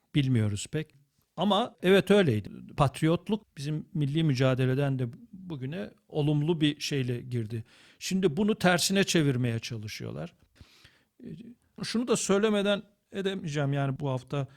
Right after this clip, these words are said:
Militarist bir eğilim var ortalıkta. Bir kere bunu biz bütün bu sohbetlerde hep tekrar ettik. Ortada bir militarist arayış var ve bu demokrasinin içinde ve de demokrasiyle uyumlu bir,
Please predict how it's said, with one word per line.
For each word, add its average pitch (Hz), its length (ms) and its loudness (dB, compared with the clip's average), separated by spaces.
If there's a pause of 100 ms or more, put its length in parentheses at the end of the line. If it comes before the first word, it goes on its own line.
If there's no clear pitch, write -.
(480)
Militarist 190 840 0
bir 208 240 0
eğilim 170 420 4
var 117 120 0
ortalıkta. 110 580 -6
Bir - 100 2
kere 160 240 0
bunu 175 240 0 (200)
biz 160 380 -8 (120)
bütün 160 240 -4
bu 139 80 0
sohbetlerde 139 680 0
hep 147 160 -4
tekrar 139 280 -4
ettik. 117 160 -8
Ortada 165 420 -2
bir 175 100 0
militarist 156 680 -2 (420)
arayış 143 500 6
var 110 320 -10 (140)
ve 147 160 0
bu 185 340 4 (120)
demokrasinin 160 840 4
içinde 160 440 4
ve 175 120 4
de 156 120 4
demokrasiyle 160 580 2
uyumlu 151 540 8
bir, - 340 2